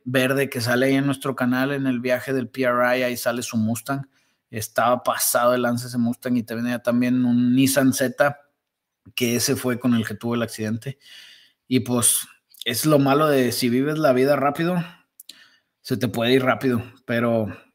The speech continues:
pues, también hay que hacer lo que nos apasiona y, y, y echarle pa' adelante sin rajarse, güey. Este, entonces sí, güey. Eh, un saludo pa' mi compadre, el Cali Nate, ahí arriba.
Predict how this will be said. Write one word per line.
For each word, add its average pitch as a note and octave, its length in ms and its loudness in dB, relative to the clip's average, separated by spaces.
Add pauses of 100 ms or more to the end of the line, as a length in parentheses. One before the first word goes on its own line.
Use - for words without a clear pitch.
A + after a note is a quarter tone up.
(200)
pues, B2+ 160 -8
también A#2+ 320 4
hay C3 120 2
que C#3 100 -2
hacer C3+ 160 -2
lo C#3+ 100 -2
que C3+ 100 -2
nos A#2+ 160 0
apasiona A#2 560 -4
y, A2 300 -6 (680)
y, G#2+ 640 -2
y A2+ 160 -2
echarle A2+ 380 0
pa' B2+ 140 2
adelante A2+ 420 0
sin A#2+ 200 0
rajarse, G#2+ 440 -4
güey. A#2 180 -4 (400)
Este, A2+ 480 -8
entonces G#2+ 460 -4
sí, A#2 160 -4
güey. A#2+ 160 0 (760)
Eh, A#2 220 -2
un A#2+ 160 2
saludo C3+ 360 2
pa' C3 120 0
mi B2 120 2
compadre, B2+ 360 0
el C3 120 -4
Cali C3 180 2
Nate, C3+ 360 0 (360)
ahí A#2+ 160 -2
arriba. C3 420 0